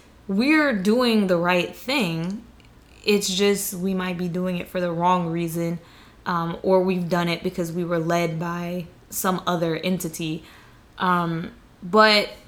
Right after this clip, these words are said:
if we're not actively seeking him for the decision-making process, that means we're more likely to do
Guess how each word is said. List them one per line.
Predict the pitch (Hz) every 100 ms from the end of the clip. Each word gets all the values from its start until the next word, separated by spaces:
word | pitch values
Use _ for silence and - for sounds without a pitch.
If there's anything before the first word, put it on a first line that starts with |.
| - - -
if | 220 214 214
we're | 226 214
not | 202 202 208 247 -
actively | 180 180 185 214 185 180
seeking | 170 214 190 175
him | 165 190 190 180 175 180 -
for | - 180
the | 156 170 165 208 -
decision-making | 170 302 320 226 185 170 175
process, | 165 165 165 - 170 175 - - - -
that | 240 269
means | 320 269
we're | 247 220
more | 196 214 262 302
likely | 220 185 185 196 190 190
to | - 190
do | 170 175 190 190 190